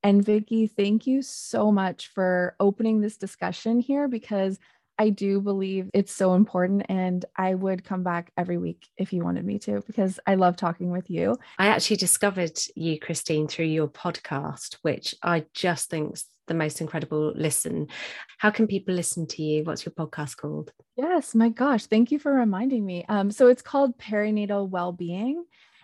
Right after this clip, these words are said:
Speaker 1: and I, I use those terms because I wanna cover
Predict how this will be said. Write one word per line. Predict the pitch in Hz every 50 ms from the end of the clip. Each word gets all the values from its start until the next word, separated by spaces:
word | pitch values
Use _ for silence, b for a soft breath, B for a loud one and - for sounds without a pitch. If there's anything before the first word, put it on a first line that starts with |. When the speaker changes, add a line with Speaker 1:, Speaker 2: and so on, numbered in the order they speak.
| b _
Speaker 1:
and | 214 214 208 208 202 202 208 208 - -
I, | 196 214 220 220 202 - -
I | 202 214
use | 220 202 196 208 214 233 240 226
those | - 202 196 196 208 208 -
terms | - - 214 214 220 220 214
because | - 196 - 208 196 208
I | 202
wanna | 202 190 185 180 185 190 196 202
cover | - - - 185 185 185 185 185 185 180 180 175 -